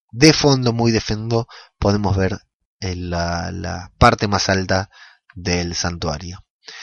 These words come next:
De regreso nuevamente al santuario, lo vemos a Dwight encendiéndose un cigarrillo, desapareciendo del cuadro de la pantalla, y a los dos guardias que vemos por encima de él,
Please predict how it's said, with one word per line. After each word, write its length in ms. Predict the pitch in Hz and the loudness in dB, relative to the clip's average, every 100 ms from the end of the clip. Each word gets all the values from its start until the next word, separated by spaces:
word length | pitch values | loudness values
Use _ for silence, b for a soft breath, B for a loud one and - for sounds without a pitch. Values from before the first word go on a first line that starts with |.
| B B B B | B B B B
De 120 | - 139 | 8 8
regreso 480 | 165 214 214 - | 10 10 8 8
nuevamente 500 | 156 160 143 180 170 | 6 6 6 2 0
al 120 | 139 131 | -2 0
santuario, 420 | 160 175 214 180 | 0 4 4 4
lo 100 | 127 | 2
vemos 300 | 147 139 135 | 2 0 2
a 60 | |
Dwight 280 | 143 185 180 - | 6 6 4 -2
encendiéndose 720 | 139 127 135 156 147 131 139 | -2 -2 0 0 0 0 -4
un 100 | 131 | -4
cigarrillo, 540 | 139 127 160 196 156 | 0 2 2 4 2
desapareciendo 1080 | 143 175 185 147 113 120 131 - 202 185 151 | 4 4 4 2 4 4 4 2 2 4 4
del 200 | 120 120 | 2 4
cuadro 400 | 185 180 165 135 | 8 8 8 4
de 80 | 120 | 4
la 80 | 120 | 2
pantalla, 460 | 131 143 175 151 | 2 4 4 4
y 100 | 131 | 6
a 80 | 131 | 6
los 120 | 139 | 8
dos 120 | 196 | 8
guardias 420 | 190 170 135 113 101 | 8 8 6 4 -2
que 120 | 135 | 0
vemos 260 | 131 120 104 | 2 2 0
por 180 | 117 113 | 2 2
encima 340 | 107 156 120 | 0 0 4
de 100 | 135 | 4
él, 160 | 160 | 4